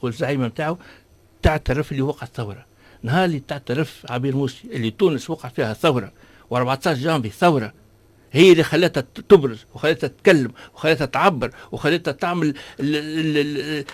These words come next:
ال-، ال-، الب-، الع-، العمليات البهلوانية اللي عملتها في المجلس هذيك كلها، هذاك من أصل، من، من، من أساس الثورة. وقت اللي هي تحترم الثورة وتقول لي فما ثورة، نحكي معها على خاطر نجم نتقاطع معها في مدنية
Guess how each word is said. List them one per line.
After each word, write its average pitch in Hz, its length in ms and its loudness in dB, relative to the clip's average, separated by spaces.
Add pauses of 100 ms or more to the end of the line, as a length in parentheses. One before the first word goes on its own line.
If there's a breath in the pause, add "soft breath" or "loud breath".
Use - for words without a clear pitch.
(140)
ال-، 131 420 0
ال-، 123 180 0 (200 soft breath)
الب-، 135 220 -2
الع-، 139 360 2
العمليات 151 640 2
البهلوانية 160 540 8
اللي 170 100 6
عملتها 160 300 2
في - 40 0
المجلس 147 380 4
هذيك 147 180 0
كلها، 143 420 2
هذاك 226 340 2 (200 soft breath)
من 165 220 -4
أصل، - 220 -6
من، 160 420 -2
من، 185 180 -4
من 165 180 -4 (180 soft breath)
أساس 180 280 -2
الثورة. 151 260 -6
وقت - 200 -8
اللي 165 140 4
هي 247 80 4
تحترم 165 420 -4
الثورة 156 280 0
وتقول 139 300 2
لي 156 60 -2
فما 139 200 -4
ثورة، 175 280 4 (280 loud breath)
نحكي 190 260 2
معها 202 280 -2 (240 soft breath)
على 143 100 -2
خاطر 185 280 -2
نجم 180 280 2
نتقاطع 156 380 -6
معها 165 320 0 (220 soft breath)
في 170 220 0
مدنية 156 400 2